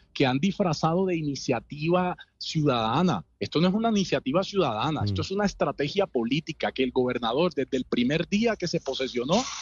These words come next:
Speaker 1: ha venido acompañando de Federico Gutiérrez. ¿No se te parece eso mucho a lo que pasó
Speaker 2: Senador.
Speaker 1: con, con, con Hidroituango, los sobrecostos que le querían terminar cobrando a la gente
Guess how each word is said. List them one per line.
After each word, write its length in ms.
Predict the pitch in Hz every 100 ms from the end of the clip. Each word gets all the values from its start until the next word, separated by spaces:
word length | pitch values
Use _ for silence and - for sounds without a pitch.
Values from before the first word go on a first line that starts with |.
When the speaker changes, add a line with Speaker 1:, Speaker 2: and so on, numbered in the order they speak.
| - - 123
Speaker 1:
ha 80 |
venido 420 | 156 175 180 202 196
acompañando 800 | 175 165 135 127 147 170 175 175
de 60 |
Federico 420 | 139 123 123 127
Gutiérrez. 540 | 127 107 131 156 107 - _ _
¿No 80 | 147
se 100 | 190
te 120 | 180
parece 380 | 147 131 151 175
eso 200 | 165 175
mucho 260 | 170 180 185
a 40 |
lo 100 | 165
que 80 | 135
pasó 180 | 120 113
Speaker 2:
Senador. 200 | 113 110 - - _
Speaker 1:
con, 220 | - 180
con, 280 | - 165 151
con 240 | - 160 139
Hidroituango, 680 | 139 127 120 156 165 175 180
los 160 | 160
sobrecostos 640 | 147 131 117 160 160 - 175
que 100 | 156
le 100 | 131
querían 360 | 123 131 143
terminar 360 | 180 160 135 143
cobrando 380 | 165 160 165 165
a 40 |
la 80 | 131
gente 360 | 127 127 143